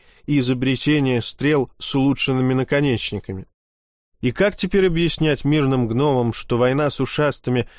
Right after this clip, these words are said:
разразилась из-за беспутного бургомистрова сыночка, которому свои женщины были плохи? Переизберут ли потом папашу Готлиба? И будет ли вообще это потом?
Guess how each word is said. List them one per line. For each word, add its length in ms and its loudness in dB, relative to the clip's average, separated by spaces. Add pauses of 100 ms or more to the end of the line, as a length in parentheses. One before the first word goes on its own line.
(180)
разразилась 880 2
из-за 360 0
беспутного 720 0
бургомистрова 840 0
сыночка, 840 0 (440)
которому 440 2
свои 340 2
женщины 560 0
были 280 2
плохи? 640 0 (800)
Переизберут 720 2
ли 80 2
потом 400 0
папашу 500 0
Готлиба? 560 -2 (640)
И 80 4
будет 480 2
ли 100 2
вообще 540 2
это 200 0
потом? 520 -2